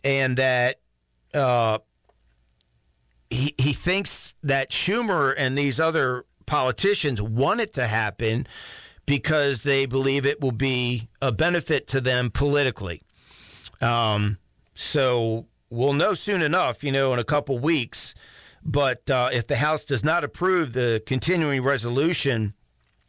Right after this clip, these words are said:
the government is gonna, there will be a partial shutdown. So, um, these, again, these fiscal conservatives in the House, there's a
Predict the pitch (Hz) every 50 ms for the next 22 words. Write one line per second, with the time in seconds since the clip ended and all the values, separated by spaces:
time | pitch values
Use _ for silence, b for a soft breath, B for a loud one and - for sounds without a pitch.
0 | - - - 147 143 131 131 117 95 98 147 139 151 160 151 139 127 120 117 117
1 | _ - 135 143 160 156 - - 120 110 104 95 95 - 127 135 139 131 135 139
2 | 147 139 135 123 113 - - 123 123 120 - 107 101 - - 131 135 - - 113
3 | 98 95 78 76 - - B B B B B B B B B B B B B -
4 | - - 180 160 160 156 147 143 139 131 131 139 - 160 147 135 131 127 127 120
5 | 120 117 117 110 110 101 - _ _ _ - - 131 127 127 147 160 180 214 214
6 | - - - - _ - 170 156 139 170 202 196 147 123 120 135 143 151 160 165
7 | - - - - 156 165 - - - 185 185 185 185 160 131 - - - 170 165
8 | 131 - 180 170 156 151 127 135 131 135 135 135 135 - - - - _ - 135
9 | 139 139 139 139 139 135 135 131 - _ - 127 123 110 101 139 147 147 151 151
10 | 151 - - 143 143 139 - _